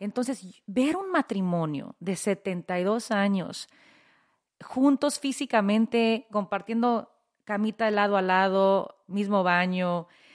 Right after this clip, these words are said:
¿Cuántas parejas hoy en día no se pueden ver ni en pintura y se separan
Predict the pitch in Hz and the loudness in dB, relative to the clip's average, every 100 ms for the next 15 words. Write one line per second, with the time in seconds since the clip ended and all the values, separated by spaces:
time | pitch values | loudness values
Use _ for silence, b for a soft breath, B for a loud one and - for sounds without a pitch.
0 | b b b b _ _ _ - 294 349 | b b b b _ _ _ -4 -2 0
1 | - 262 277 285 262 233 240 247 254 - | 0 0 0 -2 0 2 2 2 0 -2
2 | 240 233 233 233 190 190 220 240 214 196 | 0 2 2 0 -2 -2 -2 -2 -4 -4
3 | 190 226 302 277 135 | -6 -4 -2 0 -2